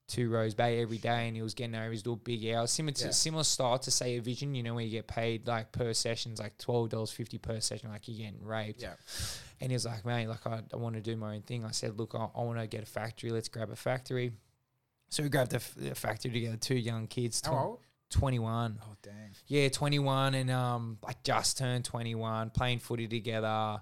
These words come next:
Speaker 1: had no idea about business, and we honestly made every mistake you can make along
Speaker 2: Yeah.
Speaker 1: the way m-, through business. You know, we, um,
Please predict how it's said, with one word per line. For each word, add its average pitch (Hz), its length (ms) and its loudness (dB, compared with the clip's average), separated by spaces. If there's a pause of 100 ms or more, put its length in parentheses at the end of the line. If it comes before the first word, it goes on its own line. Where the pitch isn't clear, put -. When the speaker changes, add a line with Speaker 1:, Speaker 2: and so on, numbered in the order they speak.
(220)
Speaker 1:
had 127 220 4
no 123 200 4
idea 117 340 2
about 110 280 0
business, 110 480 -2
and 120 160 0
we 131 160 4
honestly 127 420 2
made 117 400 -2
every 120 360 2
mistake 113 500 -2
you 107 100 -4
can 110 200 -8
make 107 320 -4 (240)
along 107 280 -4
Speaker 2:
Yeah. 107 60 -6
Speaker 1:
the 107 100 -8
way 104 240 -6
m-, 101 120 -10 (360)
through 110 180 -8
business. 107 440 -6
You 113 80 -4
know, 110 180 -2
we, 117 200 2
um, 110 280 0